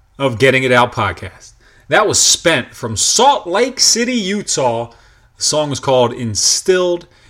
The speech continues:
and it's off of their E P To Be Written, which came out pretty recently, and I think it's a fantastic slab of hardcore. Yes, that was hardcore from Utah. We didn't know you could do that, but you can. You know what else they didn't think you could do in Utah?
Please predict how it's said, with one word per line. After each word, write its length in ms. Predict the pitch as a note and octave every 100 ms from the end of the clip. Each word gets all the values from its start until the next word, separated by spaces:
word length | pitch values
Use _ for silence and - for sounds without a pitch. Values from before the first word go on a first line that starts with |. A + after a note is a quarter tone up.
| _
and 120 | A2+
it's 100 | G#2+
off 160 | C#3 C3
of 60 |
their 140 | B2 B2
E 140 | C#3
P 240 | C3+ D3 C3
To 200 | - F#3
Be 160 | F3
Written, 300 | C3 D3+ D3
which 180 | C3 -
came 220 | C3+ B2+
out 260 | B2+ C3+ - _ _ _ _ _
pretty 260 | E4+ D4
recently, 600 | F3 B2+ G#2+ G#2+ G#2+ G#2 - -
and 380 | A2+ A2 G#2+ -
I 160 | B2
think 320 | C#3 B2+ A2+
it's 220 | A#2+ G#2+ -
a 220 | A2 G2+
fantastic 720 | B2 A2+ G2+ D3+ C#3+ - A#2
slab 440 | - A2+ G2+ G2+ - _ _ _ -
of 140 | G2+
hardcore. 640 | - A2 G2+ F2+ G#2 F#2+ - _ _ -
Yes, 260 | D#3 G#3+ -
that 240 | E3+ F3+
was 160 | F3+ -
hardcore 760 | - G#3 G3 D3 B2 G#2 F2+
from 380 | - G3+ A3 G#3
Utah. 640 | D#3 C#4+ D#4+ - A#2+ C3
We 160 | B2 C#4
didn't 200 | D4+ A#3
know 140 | B3
you 140 | A#3+
could 180 | - F3+
do 160 | G#3+ B3+
that, 220 | F#3+ -
but 160 | D#3+ -
you 80 |
can. 520 | C3 C3 F#3+ E3 F#2+ E2+ -
You 100 | F#3
know 160 | A#3
what 100 | A3+
else 220 | A3+ A3+
they 100 | -
didn't 220 | G#3+ A3 G#3
think 260 | A3+ G#3+
you 80 | A3+
could 160 | A#3 F#3
do 160 | A3+
in 80 | G#3
Utah? 500 | A3 G#3+ G#3+ G#3+ G3+